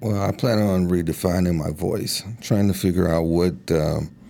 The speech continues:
what I'm gonna put all of my talents in. I am extremely happy about our relationship. We, we have a great, great working relationship. I've learned so, so much in such a short period of time. And it's, so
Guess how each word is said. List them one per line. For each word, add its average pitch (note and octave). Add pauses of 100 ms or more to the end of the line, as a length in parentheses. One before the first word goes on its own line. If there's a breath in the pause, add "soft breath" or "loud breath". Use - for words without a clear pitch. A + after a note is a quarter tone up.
(800 loud breath)
what F2
I'm F#2
gonna E2
put -
all F#2
of D#2
my D2
talents -
in. C#2+
I D#2+
am D#2
extremely F2
happy E2+
about D#2
our D#2+
relationship. E2
We, D#2 (500 loud breath)
we F#2
have D#2+
a D#2
great, F2
great E2
working D#2
relationship. D2+
I've D#2
learned D2+
so, -
so D#2
much -
in D#2
such -
a D#2+
short B2
period A#2
of F#2
time. F#2+ (640 loud breath)
And G2+
it's, - (440)
so -